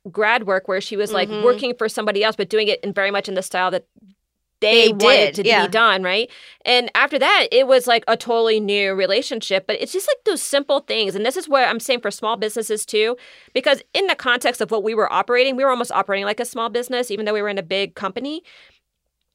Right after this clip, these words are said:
Speaker 1: Tell these people it's their work.
Speaker 2: Mm-hmm.
Speaker 1: Empower them to feel like this is something that they own, that this is, like, something they have a say in, that they, something that they get to put their passions into. And then that also gives you an opportunity to kind of step back from it.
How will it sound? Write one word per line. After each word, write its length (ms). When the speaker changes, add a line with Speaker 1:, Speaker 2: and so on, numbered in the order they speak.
Speaker 1:
Tell 240
these 160
people 400
it's 160
their 180
work. 380
Speaker 2:
Mm-hmm. 180
Speaker 1:
Empower 380
them 340
to 340
feel 560
like 340
this 220
is 200
something 240
that 180
they 200
own, 460
that 200
this 280
is, 260
like, 140
something 220
they 100
have 180
a 60
say 500
in, 80
that 140
they, 260
something 240
that 160
they 160
get 160
to 80
put 180
their 120
passions 520
into. 480
And 120
then 100
that 260
also 240
gives 260
you 60
an 80
opportunity 500
to 80
kind 140
of 80
step 240
back 200
from 180
it. 220